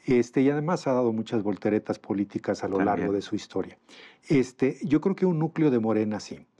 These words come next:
Speaker 1: En el caso de López Obrador es difícil clasificarlo. Es decir, por un lado tiene una preocupación que corresponde a todas las izquierdas,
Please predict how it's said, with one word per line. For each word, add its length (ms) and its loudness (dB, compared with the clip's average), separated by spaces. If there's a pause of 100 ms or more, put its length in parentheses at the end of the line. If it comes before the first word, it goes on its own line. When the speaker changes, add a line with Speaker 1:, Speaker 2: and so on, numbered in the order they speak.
(340)
Speaker 1:
En 140 2
el 160 2
caso 320 2
de 80 6
López 360 2
Obrador 540 2
es 220 0
difícil 420 -2
clasificarlo. 800 -8 (520)
Es 140 0
decir, 340 2
por 200 0
un 160 2
lado 280 2
tiene 260 2
una 220 2
preocupación 720 -2
que 120 -18
corresponde 640 -2
a 60 -6
todas 220 2
las 200 -4
izquierdas, 680 0